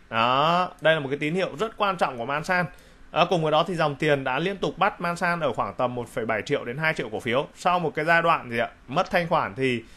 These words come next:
à, chúng ta nhìn thấy rằng là cái dòng tiền lớn đã bắt đầu tập trung lại ở cổ phiếu Mansan. Thì đấy là những cái tín hiệu kỹ thuật mà, ờ, dự báo cái xu hướng của Mansan cực kỳ là happy. Ờ, nhìn về góc độ kỹ thuật thì phiên ngày thứ hai tuần tới có thể Mansan sẽ có những cái điểm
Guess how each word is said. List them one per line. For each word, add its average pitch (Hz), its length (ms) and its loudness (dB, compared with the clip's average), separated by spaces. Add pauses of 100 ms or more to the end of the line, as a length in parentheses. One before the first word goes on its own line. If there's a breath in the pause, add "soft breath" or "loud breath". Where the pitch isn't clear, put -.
(200 loud breath)
à, 120 280 4
chúng 143 160 -6
ta 170 140 0
nhìn 156 200 -2
thấy 131 120 0
rằng 143 280 -2
là 123 260 2
cái 147 140 -4
dòng 151 180 2
tiền 127 180 2
lớn 123 260 2
đã 143 200 -4
bắt - 240 0
đầu 143 300 4
tập 131 180 -2
trung 175 240 -2
lại 170 260 0
ở 107 160 -4
cổ 104 60 -8
phiếu - 120 -6
Mansan. 147 400 0
Thì 131 80 -8
đấy 110 140 -2
là 139 80 -4
những 120 120 -10
cái 127 80 -10
tín 135 140 -6
hiệu 160 180 -4
kỹ 135 60 -6
thuật 147 200 -2
mà, 120 260 -2 (420 loud breath)
ờ, 135 140 4
dự 170 200 2
báo 143 320 2
cái 156 100 -4
xu 175 180 -4
hướng 147 240 2
của 139 60 -6
Mansan 143 380 0
cực - 200 -4
kỳ 127 140 -2
là 117 100 0
happy. 170 380 4 (880 loud breath)
Ờ, 160 280 4
nhìn 175 240 0
về 170 120 4
góc 214 140 6
độ 175 140 2
kỹ 190 60 -4
thuật 190 260 2
thì 160 120 0
phiên 196 280 -2
ngày 160 160 0
thứ 160 100 -4
hai 190 260 4
tuần 165 200 -2
tới 139 220 4
có 156 160 2
thể 165 120 2
Mansan 170 420 0
sẽ 165 120 -4
có 147 260 2
những 151 180 -4
cái 185 100 -10
điểm 127 260 0